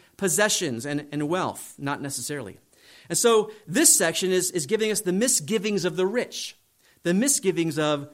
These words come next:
the rich. Look at verse ten. "He who loves silver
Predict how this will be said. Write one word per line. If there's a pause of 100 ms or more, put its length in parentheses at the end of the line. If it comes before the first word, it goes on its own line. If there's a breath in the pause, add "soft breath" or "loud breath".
(180)
the
rich.
Look
at
verse
ten. (960 loud breath)
"He
who
loves
silver